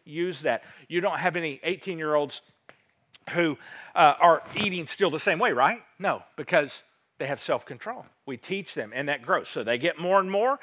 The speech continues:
and you give them more and more control over themselves. Same thing, using the restroom. In the beginning, as a parent, that child's in control of when it comes out, but you're in control of everything that happens after that point.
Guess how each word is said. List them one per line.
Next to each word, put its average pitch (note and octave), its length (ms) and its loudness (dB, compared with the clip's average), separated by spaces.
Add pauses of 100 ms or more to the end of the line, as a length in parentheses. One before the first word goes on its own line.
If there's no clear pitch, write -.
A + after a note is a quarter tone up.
(240)
and B2 160 -8
you B2+ 160 -6
give D#3+ 420 0
them D3 260 -2
more B2+ 220 -2
and C#3 80 -4
more C3 220 -4
control C3 500 -6
over A2 160 -8
themselves. D#3+ 540 -8 (560)
Same G3+ 300 6
thing, D4 340 2 (340)
using G3 680 0 (120)
the C4+ 100 -6
restroom. G#3+ 600 0 (400)
In F3+ 200 -2
the F3+ 60 0
beginning, A3 560 2 (460)
as E3 140 0
a F#3 60 -2
parent, C4+ 420 4 (800)
that G3 200 6
child's C#4+ 380 6
in A3 120 -2
control G#3+ 420 4
of F3+ 60 -2
when G3 120 4
it D#3+ 100 -4
comes F#3+ 260 2
out, C#4+ 220 6
but F3+ 80 -2
you're G#3+ 180 6
in B3+ 80 0
control G#3+ 400 6
of F3 80 2
everything A3+ 380 2
that G3 80 0
happens G3 320 4
after E3 240 4
that C#3+ 160 0
point. D#4 280 -12